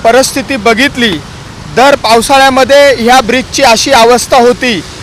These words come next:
महाराष्ट्र राज्याचे मुख्यमंत्री माननीय एकनाथ शिंदे साहेब हे ठाण्याला राहत असल्यामुळे हा व्हीआयपी रोड आहे आणि ह्या व्हीआयपी रोडची अवस्था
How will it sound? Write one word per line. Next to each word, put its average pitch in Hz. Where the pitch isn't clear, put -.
महाराष्ट्र 240
राज्याचे 262
मुख्यमंत्री 254
माननीय 254
एकनाथ 247
शिंदे 247
साहेब 240
हे 247
ठाण्याला 269
राहत 262
असल्यामुळे 269
हा 269
व्हीआयपी 269
रोड 262
आहे 240
आणि 233
ह्या 262
व्हीआयपी 269
रोडची 277
अवस्था 262